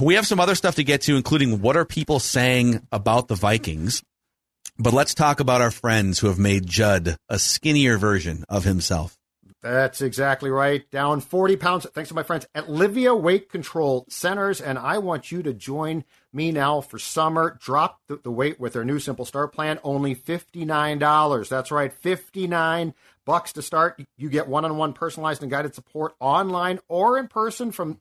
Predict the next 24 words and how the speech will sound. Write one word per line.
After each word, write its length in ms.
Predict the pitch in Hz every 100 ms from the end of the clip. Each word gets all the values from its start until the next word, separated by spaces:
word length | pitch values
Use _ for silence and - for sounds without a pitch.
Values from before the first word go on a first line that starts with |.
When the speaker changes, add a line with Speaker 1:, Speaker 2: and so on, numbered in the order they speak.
| -
Speaker 2:
their 160 | 160
team 180 | 165 175
of 80 | 175
experts. 480 | 180 180 - 117 -
So 220 | 147 139
if 140 | 139 131
you're 160 | 139
in 160 | 208 240
town, 380 | 220 226 233 - - -
that's 300 | - 160 208
great. 340 | - 175 208 -
But 140 | - 156
if 180 | 151 143
you're 200 | 139 131
not 380 | 131 151 196 -
in, 120 | 156 -
in 100 | 151
the 60 |
state, 320 | 143 170 180
because 260 | 147 143 135 147 _
we 140 | 123
certainly 320 | - 165 151
know 200 | 143 143
that 200 | 135 127